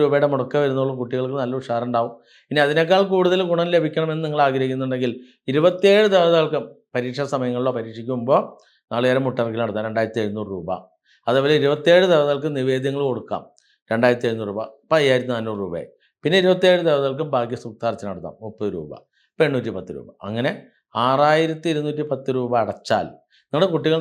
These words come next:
നല്ല രീതിയിൽ പഠിച്ച് മാർക്ക് നേടും. അപ്പോൾ ഇത്രയും ചെറിയ പൈസയ്ക്ക് മാർക്ക് നേടിയാൽ അടുത്ത കോഴ്സിലേക്ക് ചെല്ലുമ്പോൾ കുട്ടിക്ക് നല്ല മാർക്ക് ഉണ്ടെങ്കിൽ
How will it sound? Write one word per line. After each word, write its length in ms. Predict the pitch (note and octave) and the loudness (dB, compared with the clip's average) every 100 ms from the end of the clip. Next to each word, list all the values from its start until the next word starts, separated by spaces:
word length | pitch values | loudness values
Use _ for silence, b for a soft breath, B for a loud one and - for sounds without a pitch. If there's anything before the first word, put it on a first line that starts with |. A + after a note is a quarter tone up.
| C#3+ | -2
നല്ല 180 | C3+ F3 F3+ | -2 0 0
രീതിയിൽ 320 | D3+ C3+ C#3+ D3 | 0 -2 -4 -4
പഠിച്ച് 340 | B2 A#2 A2 C3 | -6 -6 -8 -6
മാർക്ക് 300 | A#2 G#2 - G#2+ | -6 -6 -10 -10
നേടും. 240 | F2+ C2+ - _ b b | -10 -14 -18 _ b b
അപ്പോൾ 140 | - F3 | -4 0
ഇത്രയും 360 | F#3+ G3+ G#3 G#3+ G#3+ - - | 2 2 2 -2 -8 -10 -4
ചെറിയ 200 | D3 E3+ | 0 0
പൈസയ്ക്ക് 480 | C#3 B2 B2 G#2 D3+ G3 - b b A#2 | 0 -2 -6 -6 -6 -6 -12 b b -2
മാർക്ക് 260 | B2 B2 D#3 | 0 0 0
നേടിയാൽ 340 | C3 A#2 A2 F2+ - | 0 0 -2 -4 -6
അടുത്ത 220 | A#2 B2 D#3+ | -6 -4 -6
കോഴ്സിലേക്ക് 580 | - B2 B2 B2 C3 B2+ C#3 | -4 -2 -2 -2 -4 -2 -2
ചെല്ലുമ്പോൾ 320 | A2 G2 E2+ b b - | -2 -4 -8 b b -2
കുട്ടിക്ക് 280 | D#3 F3+ G3 | 0 2 2
നല്ല 140 | E3 E3 D3+ | 2 2 0
മാർക്ക് 280 | B2+ B2 C#3+ | 0 0 -2
ഉണ്ടെങ്കിൽ 300 | A#2+ G#2 | -2 -6